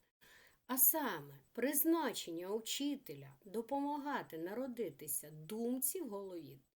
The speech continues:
учня, ми використовуємо і по сей, сій день, по всякчас, тому що воно необхідно нам,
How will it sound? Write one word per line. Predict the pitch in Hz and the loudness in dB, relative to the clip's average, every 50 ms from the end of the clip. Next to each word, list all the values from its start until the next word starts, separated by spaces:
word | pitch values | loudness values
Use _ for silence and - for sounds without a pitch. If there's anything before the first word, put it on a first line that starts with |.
| _ _ | _ _
учня, | 196 180 160 135 - - - - - - - _ _ _ _ _ _ _ - - - - _ _ | -8 -8 -8 -6 -8 -8 -8 -10 -14 -18 -20 _ _ _ _ _ _ _ -20 -20 -20 -20 _ _
ми | - 208 214 202 | -2 0 0 2
використовуємо | 180 185 175 - - 160 156 156 151 139 - - - - 165 175 220 277 330 330 262 202 175 156 143 139 139 135 135 135 - - _ _ _ _ _ _ - - - - _ _ | 2 0 -2 0 -2 -2 -2 -2 0 0 0 0 -2 -4 0 2 4 4 4 4 2 0 -2 -2 -2 -2 -4 -6 -6 -8 -12 -16 _ _ _ _ _ _ -20 -20 -20 -20 _ _
і | - 190 190 165 | -6 -6 -4 -4
по | - - 214 226 226 240 262 254 - _ _ _ | 2 4 4 4 4 4 0 -4 -10 _ _ _
сей, | - - - - - - - - - - - - 233 226 247 254 262 254 233 233 - - | -4 -2 -2 0 0 0 2 4 6 6 6 6 6 4 4 4 2 0 -2 -6 -10 -8
сій | 196 - - - 269 269 269 254 | -4 -2 -2 0 0 -2 -4 -4
день, | 240 240 311 330 320 226 131 131 135 - - - - - - - - - - _ _ _ | -4 -4 -4 -2 -4 -4 -6 -10 -14 -20 -20 -20 -20 -20 -20 -20 -20 -20 -20 _ _ _
по | - 202 220 214 208 196 196 - | 0 2 4 4 4 2 0 -4
всякчас, | 233 - - - - 233 233 - - - - - 339 302 226 151 - - - - - - - - - _ _ _ | -6 -4 -2 0 0 -2 -2 -4 -6 -6 -4 -2 -2 -2 -2 -2 -2 -4 -4 -6 -10 -16 -20 -20 -20 _ _ _
тому | - 196 196 196 196 190 175 | -2 0 2 4 4 4 2
що | - - - - 170 - - - _ _ _ _ _ _ _ | 2 0 -2 -4 -6 -8 -12 -14 _ _ _ _ _ _ _
воно | - 175 170 190 185 175 175 175 190 220 277 370 427 - _ _ _ _ _ _ _ _ _ _ - | -12 -8 -4 -2 0 0 2 2 2 2 2 0 -2 -6 _ _ _ _ _ _ _ _ _ _ 2
необхідно | 196 214 226 226 226 - - 330 392 392 359 269 220 | 6 6 8 8 6 4 2 2 4 4 4 4 4
нам, | 202 180 160 147 151 190 | 4 2 -2 -4 -6 -10